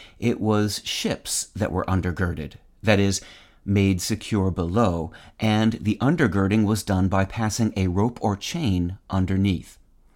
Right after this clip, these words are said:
That literal sense has long since fallen out of use. But in the nineteenth century, undergird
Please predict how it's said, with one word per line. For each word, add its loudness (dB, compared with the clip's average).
That -2
literal 2
sense -6
has -2
long 2
since -2
fallen -2
out -4
of -8
use. -4
But 4
in 6
the 4
nineteenth 2
century, -2
undergird 0